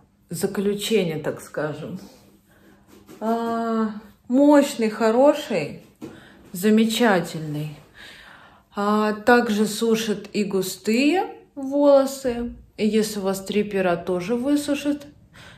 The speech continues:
Только три пера будет, а, быстрее намного сушиться. Главное, кнопку нажимайте.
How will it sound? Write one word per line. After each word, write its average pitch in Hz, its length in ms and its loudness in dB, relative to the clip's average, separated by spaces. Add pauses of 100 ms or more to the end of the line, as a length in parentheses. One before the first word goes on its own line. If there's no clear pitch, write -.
(120)
Только 220 300 -2
три 208 180 -2
пера 202 300 2
будет, 190 400 -6
а, 180 260 0
быстрее 185 460 -4
намного 170 440 -4
сушиться. 165 720 -6 (1300)
Главное, 202 400 6
кнопку 214 500 2
нажимайте. 151 960 -4